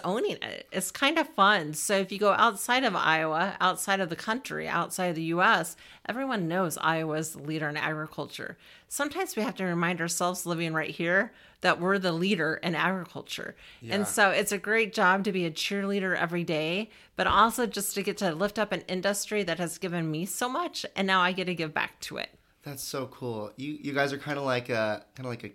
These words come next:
Speaker 2: talent scout for these ag startups.
Speaker 1: Talent scout for people who wanna work here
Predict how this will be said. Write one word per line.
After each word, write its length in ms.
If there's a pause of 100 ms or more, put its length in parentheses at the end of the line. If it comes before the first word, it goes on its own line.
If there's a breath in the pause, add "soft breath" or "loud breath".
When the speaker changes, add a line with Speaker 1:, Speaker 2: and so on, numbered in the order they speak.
(180)
Speaker 2:
talent 320
scout 420 (220)
for 200
these 260
ag 360
startups. 680
Speaker 1:
Talent 380
scout 500
for 100
people 280
who 120
wanna 220
work 260
here 520